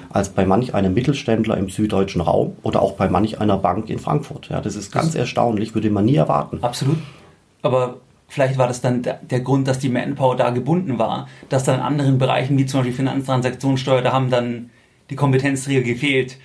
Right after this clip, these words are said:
Speaker 2: ähm, <laughs> wenn man sich da Entscheidungen anschaut. Aber, aber das nur am Rande. Das wäre dann ein Beispiel, wo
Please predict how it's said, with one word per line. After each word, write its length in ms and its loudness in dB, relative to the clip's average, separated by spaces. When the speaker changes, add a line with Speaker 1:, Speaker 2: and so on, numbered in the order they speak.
Speaker 2:
ähm, 400 -6
<laughs> 60 -6
wenn 160 6
man 80 4
sich 120 -4
da 140 2
Entscheidungen 440 -2
anschaut. 300 -2
Aber, 260 -2
aber 100 -4
das 100 0
nur 100 4
am 100 2
Rande. 220 0
Das 120 2
wäre 100 4
dann 140 4
ein 60 0
Beispiel, 600 -2
wo 400 2